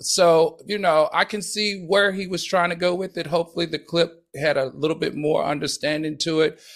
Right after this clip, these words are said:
But I will give this to Beyonce now.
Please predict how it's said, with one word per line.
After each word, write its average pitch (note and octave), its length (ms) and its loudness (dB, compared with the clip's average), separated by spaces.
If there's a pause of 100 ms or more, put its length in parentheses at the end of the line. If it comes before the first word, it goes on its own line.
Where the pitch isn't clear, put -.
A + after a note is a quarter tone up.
(140)
But F#3+ 80 4
I G3+ 80 6
will G#3 220 0
give G3 260 2
this F#3 220 2
to E3+ 100 -4
Beyonce G#2+ 720 -4
now. F#2+ 340 -6